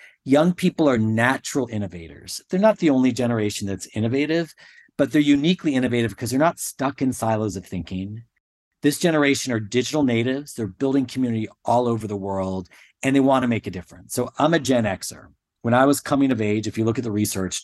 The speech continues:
twelve percent of us wanted to make the world a better place with our jobs. For millennials, that number was thirty-six percent.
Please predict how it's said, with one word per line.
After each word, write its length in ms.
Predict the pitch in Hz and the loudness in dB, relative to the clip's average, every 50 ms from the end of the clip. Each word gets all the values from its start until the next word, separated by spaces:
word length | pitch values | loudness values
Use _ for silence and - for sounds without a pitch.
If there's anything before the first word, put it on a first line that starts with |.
| _ _ | _ _
twelve 300 | - 151 156 165 160 - | 2 4 4 4 2 0
percent 360 | - 143 123 - 139 131 123 120 | -2 -4 -4 -2 0 -2 -2 -2
of 100 | 101 107 | -2 -4
us 160 | 101 - - | -6 -6 -4
wanted 180 | 113 107 104 | -4 -2 -2
to 60 | 107 101 | -2 -2
make 140 | 101 92 | -2 -2
the 80 | - 104 | -2 -2
world 260 | 95 98 98 95 98 | -2 -2 -2 -2 -2
a 60 | 98 | -2
better 220 | 87 92 87 90 85 | -4 -4 -4 -4 -6
place 360 | - - 90 87 87 - - | -6 -8 -8 -8 -8 -8 -8
with 140 | 98 87 92 | -8 -8 -6
our 100 | 90 87 | -6 -6
jobs. 560 | 80 87 78 78 - - - - - - - _ _ _ _ _ _ _ _ _ _ _ _ _ _ _ _ - | -6 -8 -8 -10 -12 -14 -12 -12 -14 -14 -14 _ _ _ _ _ _ _ _ _ _ _ _ _ _ _ _ -2
For 100 | - 143 | 0 2
millennials, 380 | 139 139 147 151 160 151 135 120 | 4 4 4 4 4 4 2 2
that 160 | 139 123 120 | 0 0 0
number 260 | 127 127 123 120 123 | 0 -2 -2 -2 -2
was 220 | 117 113 104 - - | -2 -2 -4 -6 -6
thirty-six 580 | - 120 113 104 104 98 - - 123 117 - | -4 -2 -2 0 -2 -2 -2 -4 -4 -6 -6
percent. 640 | - - 104 - - 95 90 85 87 - - - | -8 -8 -6 -6 -6 -8 -10 -12 -12 -14 -16 -20